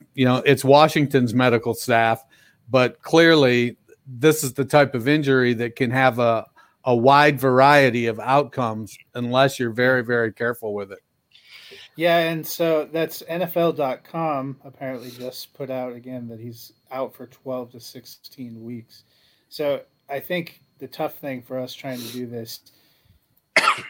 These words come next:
Speaker 2: today is it, it could be a week or two weeks, and it could be one of those injuries where you have to see,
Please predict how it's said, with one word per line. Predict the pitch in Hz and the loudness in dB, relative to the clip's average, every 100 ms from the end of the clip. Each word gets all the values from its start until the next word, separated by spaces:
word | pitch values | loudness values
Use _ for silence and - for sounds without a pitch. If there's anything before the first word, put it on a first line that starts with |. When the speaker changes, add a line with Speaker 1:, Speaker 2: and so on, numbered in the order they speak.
| - _ _ - | -20 _ _ -18
Speaker 2:
today | 139 143 143 131 | -8 -4 -2 -4
is | 117 | -8
it, | 127 117 | -12 -16
it | - 147 127 | -16 -14 -12
could | 143 123 | -10 -10
be | 120 113 110 113 _ _ _ _ _ _ | -10 -10 -12 -16 _ _ _ _ _ _
a | 131 | -14
week | 123 123 - | -12 -12 -14
or | |
two | 113 - 120 | -20 -14 -12
weeks, | 117 117 - | -12 -12 -14
and | 123 | -14
it | 123 | -16
could | 123 147 | -14 -14
be | 127 | -14
one | 120 | -12
of | 113 | -14
those | 110 110 | -16 -18
injuries | 117 117 113 110 | -18 -16 -16 -16
where | 120 | -16
you | 113 110 | -16 -14
have | 117 110 | -14 -16
to | 113 | -18
see, | - - - - - 123 | -18 -16 -16 -16 -16 -18